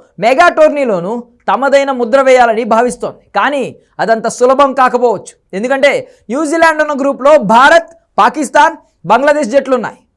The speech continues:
బంగ్లా తప్పిస్తే భారత్, పాక్ జట్లతో కివీస్కు ముప్పుంది. అదే సమయంలో న్యూజిలాండ్ కూడా తేలిగ్గా తీసుకునే పరిస్థితి లేదు. ఏ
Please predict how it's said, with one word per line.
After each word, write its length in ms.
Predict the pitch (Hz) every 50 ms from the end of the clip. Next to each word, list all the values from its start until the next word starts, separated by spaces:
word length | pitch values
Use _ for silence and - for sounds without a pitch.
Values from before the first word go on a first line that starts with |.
| -
బంగ్లా 320 | 147 170 185 233 277 302 311
తప్పిస్తే 480 | - 302 285 - 294 285 - - 277 208 139 - - _ _ _ -
భారత్, 420 | 165 202 247 285 311 330 311 - - -
పాక్ 260 | 277 269 208 240 220 208
జట్లతో 600 | 285 269 - 240 214 - 196 220 247 240 - _ _ _ -
కివీస్కు 380 | 226 233 277 294 285 285 294
ముప్పుంది. 440 | 269 262 269 269 277 277 214 143 - - _ _ _ _ _ -
అదే 180 | 151 185 262 277
సమయంలో 580 | 233 277 269 269 269 269 269 254 185 - - - _ _ _
న్యూజిలాండ్ 520 | 196 247 320 339 311 349 339 330 320 302 285
కూడా 380 | - 240 208 180 180 208 220 208 - _ _ -
తేలిగ్గా 360 | 226 254 285 285 233 208 277
తీసుకునే 340 | 254 233 247 - - 254 247
పరిస్థితి 440 | 240 233 220 220 214 - 233 196 190
లేదు. 160 | 170 143 - - - -
ఏ 100 | 196 247